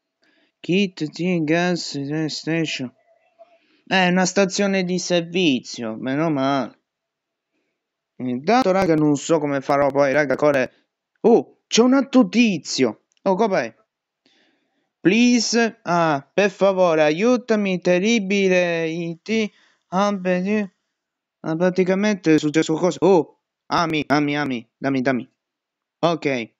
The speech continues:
ami ce li ho. Obiettivo sbloccato, ma come posso salvare il mio account qua nel gioco? Oh, perfetto, ho cinque proiettili, già raga siamo nella cacca.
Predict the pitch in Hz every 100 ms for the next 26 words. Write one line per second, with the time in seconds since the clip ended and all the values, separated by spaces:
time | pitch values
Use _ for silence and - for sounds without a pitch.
0 | _ 131 147 143 135 131 143 156 202 226
1 | 214 _ _ _ _ 131 156 175 240 226
2 | 208 180 180 147 - 165 208 - 339 392
3 | - - 127 - 123 123 123 127 123 120
4 | 110 104 - 107 113 110 110 92 - -
5 | _ _ _ _ _ - 139 139 - 190
6 | 175 - 151 160 160 - 269 214 240 185
7 | 202 175 147 117 123 143 185 156 165 143
8 | - 120 123 123 120 110 107 -